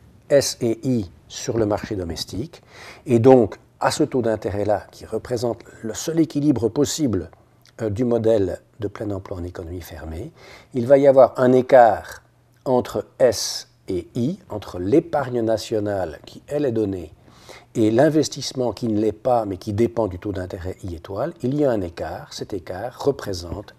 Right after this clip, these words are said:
N X. N X ici est une quantité positive. L'épargne est plus grande que l'investissement. Les capitaux, l'excès de capitaux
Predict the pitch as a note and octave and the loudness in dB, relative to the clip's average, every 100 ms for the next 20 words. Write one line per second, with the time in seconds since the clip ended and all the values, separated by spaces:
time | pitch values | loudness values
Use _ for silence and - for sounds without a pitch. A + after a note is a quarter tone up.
0 | - A2 A2 - - - - _ - - | -8 -6 -6 -10 -16 -16 -18 _ -20 -20
1 | - - G#2+ - A2 - - G#2+ - G2+ | -16 -8 -8 -6 -10 -10 -10 -10 -8 -12
2 | - F#2 F#2 E2+ F#2+ - D#2 - G#2 G2+ | -12 -14 -12 -14 -16 -16 -18 -6 -4 -2
3 | G#2+ - B2 G3 G#3 - - - G#2 G#2+ | -4 -8 -6 -6 -8 -18 -20 -10 -4 -2
4 | - A#2+ G#2+ F#2 - - G#2 G2+ F2+ A#2+ | 2 2 2 -2 -12 -14 -10 -6 -4 -4
5 | D#3 C#3+ A2+ G2 F2+ - E2 - - C#2+ | -4 -6 -6 -6 -10 -14 -18 -20 -14 -16
6 | - - - - _ A#2+ B2 - G2+ G2+ | -16 -20 -20 -20 _ -4 -4 -4 -6 -8
7 | - F#2+ F#2+ _ _ - G#2+ D#3+ - - | -10 -12 -12 _ _ -6 0 0 0 -4
8 | B2 F#2+ F#2 F#2 F#2+ F#2 F#2+ D#2+ | -4 -4 -12 -14 -12 -12 -12 -12